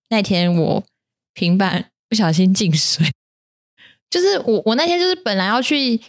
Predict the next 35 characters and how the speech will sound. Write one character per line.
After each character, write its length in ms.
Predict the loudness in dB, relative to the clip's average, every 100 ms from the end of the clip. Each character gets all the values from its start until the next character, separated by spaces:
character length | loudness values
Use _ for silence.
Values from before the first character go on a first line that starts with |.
| -8
洗 380 | -4 -2 -2
我 180 | 0 0
的 160 | 0 0
毛 260 | 0 0
毯， 320 | -2 -2 -4 -2 -4 -6 _ _ -6
然 100 | 0
后 80 | 0
就 140 | 0
背 160 | -2 -2
一 60 |
个 80 | -2
大 200 | -4 -4
袋 200 | -2 -4
子， 200 | -4 -4 -2
然 80 |
后 100 | -2
华 220 | -4 -2 0
丽 120 | 2
的 60 |
转 240 | 0 0 0
身 160 | 2
之 140 | 2 2
后 140 | 2
呢， 180 | 2 2
他 100 | 2
就 240 | 2 0 -2
把 220 | -2 -2
我 240 | 0 0 -2
桌 260 | -2 0
上 180 | 0 0 2
的 100 | 0
水 320 | -2 -4 -4
壶 260 | -2 -2
打 240 | -2 -4 -8
翻。 380 | -8 -4 -2